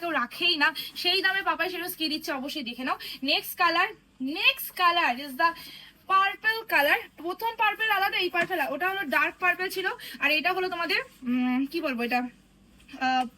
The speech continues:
ম্যাজিক পার্পল কালার, ঠিক আছে? আগে যে কালারটা দেখিয়েছিলাম ওটা না, তোমাদের কি কালার বলো তো, ডিপিতে যে কালারটা আমি পরতাম, যেটা তোমরা ডিপি কালেকশন বলে চেনো, exactly সেই কালারটা ফার্স্ট কালারটা ছিল। আর এটা হলো ম্যাজিক পার্পল কালার, খুবই সুন্দর, খুবই আনকমন একটা কালারে চলে আছে। এই যাচ্ছে লুকিংটা,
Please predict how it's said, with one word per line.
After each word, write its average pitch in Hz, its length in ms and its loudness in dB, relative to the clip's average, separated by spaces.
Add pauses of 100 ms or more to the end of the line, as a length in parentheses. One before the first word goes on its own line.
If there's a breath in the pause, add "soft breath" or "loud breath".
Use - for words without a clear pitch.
(140)
ম্যাজিক 311 320 0
পার্পল 247 240 0 (100)
কালার, 220 220 -2
ঠিক 339 140 -2
আছে? 269 100 -6 (380 loud breath)
আগে 294 200 0
যে 392 120 2
কালারটা 349 380 4
দেখিয়েছিলাম 403 380 -4 (100)
ওটা 320 180 -2
না, 370 40 2 (120)
তোমাদের 320 280 -4
কি 320 120 -10
কালার 339 220 0
বলো 349 160 -2
তো, 370 40 -2 (100)
ডিপিতে 359 440 -2
যে 370 120 2
কালারটা 302 320 0
আমি 320 160 -8
পরতাম, 294 500 -4 (340 loud breath)
যেটা 311 240 0
তোমরা 349 240 -2
ডিপি 311 280 0
কালেকশন 330 380 0
বলে 311 180 -2
চেনো, 311 160 0 (340 loud breath)
exactly 339 380 0
সেই 302 140 0
কালারটা 302 320 2
ফার্স্ট 277 240 -4
কালারটা 262 320 -2
ছিল। 294 140 -4
আর 277 120 2
এটা 285 180 -4
হলো 320 100 0 (100)
ম্যাজিক 262 300 0 (100)
পার্পল 285 300 -2 (100)
কালার, 269 220 0 (440 loud breath)
খুবই 392 280 -4 (120)
সুন্দর, 359 280 -6 (100)
খুবই 359 280 -2
আনকমন 311 300 -4
একটা 320 160 -2
কালারে 277 300 0
চলে 269 160 -2
আছে। 285 140 -4
এই 254 80 -2
যাচ্ছে 254 200 -4 (100)
লুকিংটা, 277 320 -4